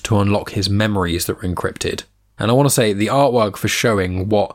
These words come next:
the encrypted memories, sort of how it unfolds in triple zero's head,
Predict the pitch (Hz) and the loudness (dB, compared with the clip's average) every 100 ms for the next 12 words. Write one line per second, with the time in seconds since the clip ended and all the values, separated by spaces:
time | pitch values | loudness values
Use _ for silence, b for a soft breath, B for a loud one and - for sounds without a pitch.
0 | B B B 98 117 - 101 104 98 92 | B B B -4 -2 -2 0 0 0 0
1 | - 95 85 - - 101 92 101 - 101 | 0 -2 -2 -4 -2 0 0 -2 0 2
2 | 104 - 107 101 104 104 104 98 - 104 | 2 0 -4 -2 -2 0 0 0 0 -2